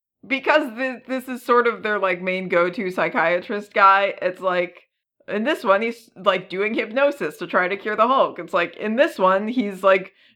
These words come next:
doing group therapy with people who got replaced by Skrulls.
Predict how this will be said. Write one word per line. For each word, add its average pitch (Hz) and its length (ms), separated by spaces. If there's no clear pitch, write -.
doing 220 540
group 208 380
therapy 185 640
with 151 180
people 202 240
who 165 120
got 202 260
replaced 214 400
by 226 160
Skrulls. 233 600